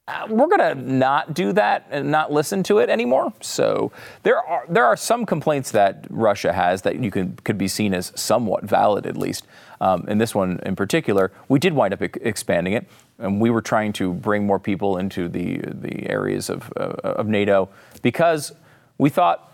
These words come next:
you know, freedom's important and we wanna protect these nations. And look, they'd be toast probably at this point if we didn't expand nato, but it is creating more complications, uh, now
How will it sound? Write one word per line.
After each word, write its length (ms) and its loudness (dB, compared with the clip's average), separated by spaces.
you 80 2
know, 480 0
freedom's 400 2
important 400 0
and 80 0
we 80 4
wanna 140 2
protect 320 -4
these 180 0
nations. 400 -2
And 220 0
look, 220 2
they'd 280 0
be 120 2
toast 520 -2
probably 400 0
at 80 -2
this 160 -4
point 220 0
if 120 -6
we 120 0
didn't 380 -2
expand 560 -2
nato, 360 0
but 360 0
it 120 2
is 220 0
creating 540 -2
more 180 2
complications, 840 -2
uh, 460 2
now 600 0